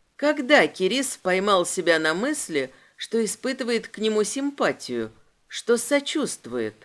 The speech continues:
Он ведь действительно много работал. Во благо королевства и рода, самого себя. Но тогда это казалось вполне себе логичным, правильным. «Я не смогу принести полную клятву».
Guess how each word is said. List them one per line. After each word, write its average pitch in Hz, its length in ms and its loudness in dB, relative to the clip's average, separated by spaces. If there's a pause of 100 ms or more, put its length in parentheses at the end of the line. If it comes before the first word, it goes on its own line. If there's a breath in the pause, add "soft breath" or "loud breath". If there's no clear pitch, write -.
(460)
Он 175 140 -2
ведь 214 300 -6
действительно 277 840 -2
много 185 380 0
работал. 160 600 0 (320)
Во 285 200 2
благо 233 360 2
королевства 208 880 -2 (220 soft breath)
и 240 100 0
рода, 131 540 0 (320 soft breath)
самого 277 460 0
себя. 254 520 -2 (280)
Но 226 160 -2
тогда 226 440 -2
это 285 260 0
казалось 240 540 0
вполне 247 480 -2
себе 240 280 0
логичным, 143 720 -2 (220 loud breath)
правильным. 120 720 2 (720)
«Я 175 260 4
не 196 180 4
смогу 226 460 2
принести 151 560 0
полную 175 520 2
клятву». 127 600 0